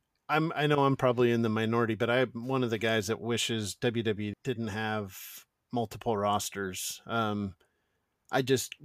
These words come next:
growing up in the eighties wrestling, I, I just liked the, uh, the one mega roster, and, uh, and I don't know, I, I, I think that takes away from the belts or the titles. They just,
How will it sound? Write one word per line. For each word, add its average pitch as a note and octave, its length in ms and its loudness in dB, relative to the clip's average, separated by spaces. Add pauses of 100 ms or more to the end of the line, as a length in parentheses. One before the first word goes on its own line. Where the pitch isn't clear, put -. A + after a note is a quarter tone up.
growing B2 300 0
up A2+ 160 -4
in A2+ 60 -4
the A2+ 80 -2
eighties A2 760 -6 (480)
wrestling, A2+ 760 -4
I, B2 200 -4
I C3+ 100 -2
just B2 240 -2
liked G#2+ 340 -4
the, G#2+ 280 -4
uh, G2 260 -2 (720)
the A#2+ 80 -2
one G#2+ 360 0 (380)
mega A#2 300 0
roster, G#2 600 0
and, G2+ 320 -2
uh, G2 300 -6 (400)
and A#2 240 -4
I A#2+ 80 -4
don't A#2 160 -2
know, A2 140 -2
I, G#2+ 80 -2 (240)
I, A#2 40 -6 (160)
I A#2+ 60 -8
think D3 300 -4
that B2 220 2
takes - 280 -4
away A2+ 260 0
from A2+ 240 -2
the G2+ 80 -2
belts G2+ 440 -4
or G#2 100 -2
the F#2+ 100 -6
titles. G#2+ 540 -6
They G#2+ 140 -6
just, G2+ 300 -10